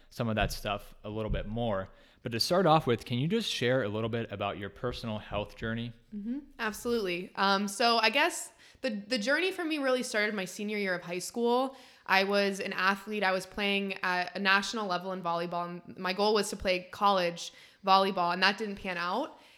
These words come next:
Speaker 2: And so, I, long story short, I ended up throwing shot put my senior year of high school as, as a fun thing. Like, I knew the
Speaker 1: <laughs>
Speaker 2: coach at my high school, and he got me into it.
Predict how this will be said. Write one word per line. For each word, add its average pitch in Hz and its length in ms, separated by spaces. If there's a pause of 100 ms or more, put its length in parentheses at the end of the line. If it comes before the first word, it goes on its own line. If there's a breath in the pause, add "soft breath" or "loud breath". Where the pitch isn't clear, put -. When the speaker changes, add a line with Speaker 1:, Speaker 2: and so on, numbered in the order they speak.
(140 loud breath)
Speaker 2:
And 190 360
so, 196 240
I, 190 80 (560)
long 262 340
story 240 300
short, 233 240
I 208 80
ended 226 260
up 208 180
throwing 214 260
shot 185 340
put 175 180
my 175 80
senior 180 240
year 180 80
of 175 80
high 175 140
school 175 180
as, - 240
as 180 180
a 190 40
fun 185 320
thing. 165 240
Like, 175 120
I 185 80
knew 214 200
the 214 80
Speaker 1:
<laughs> 214 140
Speaker 2:
coach 196 360
at 190 100
my 180 140
high 185 160
school, 185 320
and 175 100
he 196 120
got 185 180
me 180 100
into 180 300
it. 175 240